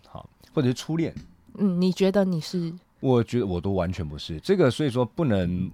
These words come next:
Speaker 1: 我通常不太会用都是或者肯定的是，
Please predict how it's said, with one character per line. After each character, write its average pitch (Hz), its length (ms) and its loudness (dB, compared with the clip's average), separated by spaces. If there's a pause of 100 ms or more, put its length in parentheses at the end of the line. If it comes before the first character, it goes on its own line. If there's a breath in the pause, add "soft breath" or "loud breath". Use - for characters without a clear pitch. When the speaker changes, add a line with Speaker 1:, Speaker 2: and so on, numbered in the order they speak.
(140)
Speaker 1:
我 98 200 -4
通 131 120 -2
常 117 140 0
不 95 100 -2
太 107 140 0
会 104 160 0
用 98 260 0
都 117 220 2
是 104 340 -4
或 107 160 -2
者 98 80 0
肯 - 240 -8
定 90 180 -4
的 76 120 -10
是， 80 360 -10